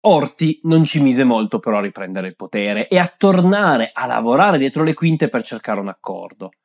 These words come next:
Quando nell'ottobre del millenovecentoquarantaquattro i sovietici arrivarono per la prima volta alle porte dei territori più orientali controllati dagli ungheresi, Horthy era pronto a firmare un armistizio che venne firmato il quindici ottobre del millenovecentoquarantaquattro.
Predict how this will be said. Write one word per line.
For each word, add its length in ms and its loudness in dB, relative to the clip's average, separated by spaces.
Quando 160 4
nell'ottobre 800 2
del 160 -6
millenovecentoquarantaquattro 1700 -2
i 60 -4
sovietici 680 0
arrivarono 580 4
per 140 -4
la 100 0
prima 260 2
volta 340 2
alle 340 4
porte 480 0
dei 160 -4
territori 460 0
più 160 -4
orientali 500 0
controllati 440 -2
dagli 200 0
ungheresi, 640 0
Horthy 480 -2
era 180 -2
pronto 320 -8
a 20 -10
firmare 300 -6
un 100 -8
armistizio 480 -10
che 120 -6
venne 220 0
firmato 460 0
il 120 -2
quindici 400 2
ottobre 280 2
del 140 0
millenovecentoquarantaquattro. 1400 -6